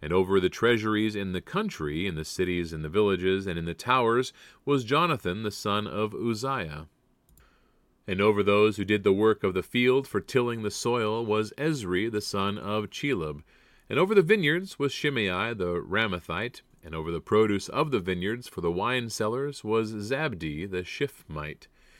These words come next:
Over the olive and sycamore trees in the Shephelah was Baal Hanan the Gedorite, and over the stores of oil was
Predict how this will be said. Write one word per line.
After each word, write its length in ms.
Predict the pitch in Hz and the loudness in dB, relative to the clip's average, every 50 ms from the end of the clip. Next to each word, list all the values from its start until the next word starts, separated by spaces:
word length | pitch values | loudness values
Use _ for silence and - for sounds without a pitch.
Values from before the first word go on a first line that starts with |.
| - - _ _ _ _ _ _ _ _ - | -20 -20 _ _ _ _ _ _ _ _ 4
Over 280 | 113 139 139 139 147 | 4 4 4 4 2
the 120 | 135 139 120 | 2 2 4
olive 400 | 92 - 131 139 135 135 127 123 | 4 4 4 4 4 2 0 -2
and 120 | 123 117 | -4 -6
sycamore 460 | - - 160 151 - 135 127 123 120 | -4 -4 -4 -2 -2 -2 0 0 0
trees 560 | 120 - - 123 120 123 131 135 135 131 120 - | 0 0 0 0 0 0 0 0 0 -2 -2 -4
in 340 | - 117 120 120 120 117 | -4 -2 -2 -2 -2 -2
the 80 | 117 113 | -2 -2
Shephelah 800 | 107 - - 160 185 - - 90 80 71 67 69 73 85 98 98 | -4 -4 -4 -6 -6 -6 -4 -4 -4 -4 -4 -8 -8 -10 -10 -6
was 260 | 85 80 85 82 78 76 | -4 -2 -2 -2 -2 -4
Baal 460 | 76 90 95 95 92 90 87 87 80 | 0 2 4 4 4 4 2 2 0
Hanan 760 | 78 85 80 87 98 104 95 82 82 87 98 101 98 90 80 | -2 -6 -4 -2 -2 -2 -2 -2 -4 -6 -8 -10 -12 -10 -6
the 200 | 82 85 82 80 | -4 -4 -4 -4
Gedorite, 800 | 76 78 107 113 113 98 85 87 82 82 85 98 120 123 - - _ _ _ _ _ - - | -4 -2 0 0 0 0 0 -2 0 0 0 0 -2 -4 -4 -10 _ _ _ _ _ -20 -12
and 100 | - 85 | -6 -2
over 180 | 104 120 120 127 | -2 0 0 0
the 80 | 120 | -2
stores 440 | 110 - - 143 143 147 147 139 120 | -2 -2 2 2 4 4 4 4 2
of 120 | 120 113 107 | 0 -2 -2
oil 460 | - 117 135 143 147 156 165 160 147 | -2 -2 0 0 0 0 -2 -4 -2
was 220 | 139 147 139 123 | -2 -4 -4 -4